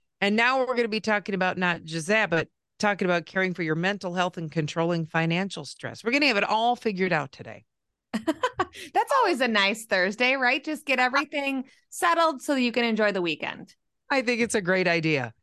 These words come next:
Speaker 1: And I think these are great tips. So I always tell everybody, grab a pen and paper, write some stuff down. And of course, uh, you can always chat with Kelly. She's got her own website, kelly shostrom dot com. If we start talking about things and you're like, "Hmm, I've got more questions," and you want more time, that's where you're gonna go. But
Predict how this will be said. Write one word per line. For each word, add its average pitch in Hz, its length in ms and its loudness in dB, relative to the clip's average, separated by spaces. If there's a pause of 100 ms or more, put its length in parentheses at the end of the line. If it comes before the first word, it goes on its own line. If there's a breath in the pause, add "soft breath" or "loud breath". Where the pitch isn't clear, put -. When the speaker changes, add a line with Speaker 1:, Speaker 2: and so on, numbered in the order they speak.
(140)
Speaker 1:
And 240 160 2
I 233 140 2
think 254 200 -4
these 269 180 0
are 262 40 0
great 240 240 -2
tips. 214 220 0
So - 80 0
I - 20 -2
always 190 180 -2 (160)
tell 214 140 0
everybody, 170 260 -2
grab 170 240 0
a 208 60 -4
pen 214 220 -4
and 208 100 -2
paper, 208 300 -2
write 180 200 0
some 175 160 -10
stuff - 280 -6
down. 160 360 2 (380 soft breath)
And 175 100 0
of 165 100 -4
course, 170 460 0
uh, 165 40 0
you 170 200 -2
can 190 160 -2
always 175 400 0 (260)
chat 202 260 0
with 175 160 -4
Kelly. 165 440 0 (260 soft breath)
She's 190 140 -4
got 233 140 0
her 214 100 0
own 208 160 2
website, 175 500 0
kelly 165 260 0
shostrom 160 420 -2
dot 139 180 0
com. 147 280 0
If 135 100 -10 (140)
we 156 120 -2
start 156 360 -2 (500)
talking 226 300 2
about 160 180 0
things 170 220 0
and 160 160 -6
you're 175 160 0
like, 170 160 0
"Hmm, 277 180 4
I've 208 140 0
got 233 180 -2
more 233 140 2
questions," 226 480 0
and 196 80 -4
you 190 80 0
want 202 160 2
more 196 160 2
time, 180 460 2
that's 175 360 -2
where 170 140 0
you're 151 100 0
gonna 147 200 0
go. 135 200 0
But 131 200 -4